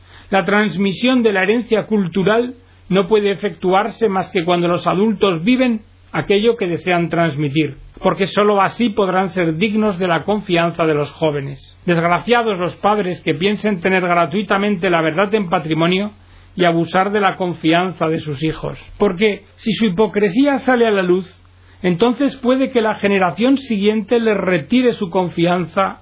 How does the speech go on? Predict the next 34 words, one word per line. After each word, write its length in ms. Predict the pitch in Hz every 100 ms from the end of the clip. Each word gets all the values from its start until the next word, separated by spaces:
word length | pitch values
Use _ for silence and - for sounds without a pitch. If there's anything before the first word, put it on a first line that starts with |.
| _
a 100 | 175
la 160 | 160 156
par 320 | 190 233 233 _ _ -
que 100 | 180
niegue 340 | 175 202 208
los 240 | 196 180 -
símbolos 540 | 196 190 175 170 165 -
paternos. 680 | 156 143 165 156 143 147 - -
Y 80 | 214
puede 220 | 269 320
pasar 340 | 320 262 233 214
también 400 | 220 202 240 247
que 180 | 220
corte 460 | 170 233 233 262 220 -
todas 360 | 226 233 220
las 200 | 202 190
raíces 720 | 165 175 180 - 160 147 - - - - - - -
y 100 | 160
que 100 | 190
las 180 | 180 -
generaciones 600 | 180 170 170 214 262 262
siguientes 760 | 226 190 175 151 190 180 - - -
ni 200 | 175 185
puedan 380 | 170 247 254 226
ni 160 | 208 165
quieran 320 | 214 240 220
disponer 520 | 196 - 175 175 196
de 100 | 196
la 120 | 175
experiencia 840 | 165 - - 156 175 185 185 175 156 - -
de 120 | 175 151
sus 160 | 156
ancestros. 840 | 156 143 175 165 - 139 135 - -
Entonces 800 | - 165 160 202 185 202 175 -